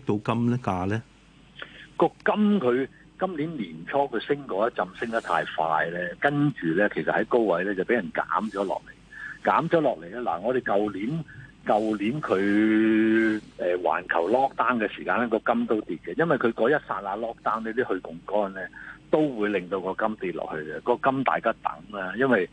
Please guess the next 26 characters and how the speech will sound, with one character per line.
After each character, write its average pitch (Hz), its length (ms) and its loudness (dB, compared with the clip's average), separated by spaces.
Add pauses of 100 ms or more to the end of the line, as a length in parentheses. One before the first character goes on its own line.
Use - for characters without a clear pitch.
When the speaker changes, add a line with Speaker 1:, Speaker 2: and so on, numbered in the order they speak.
(460)
Speaker 2:
下 107 120 2
個 120 120 -2
禮 110 180 -2
拜 117 220 0
佢 113 60 -16
期 - 240 -18 (160)
金 - 100 -10 (100)
到 - 80 -20 (180)
期 82 60 -16 (240)
呢， - 280 -20
我 110 280 0
覺 - 0 -
得 127 120 2
佢 101 220 2
會 95 100 2
撳 87 320 -2
返 110 260 0
低， 107 280 0 (460)
撳 98 260 -2
返 123 220 0
低， 120 100 0 (160)
焗 104 120 2 (100)
嗰 107 160 0
啲 120 720 2
長 120 220 -2
倉 117 220 0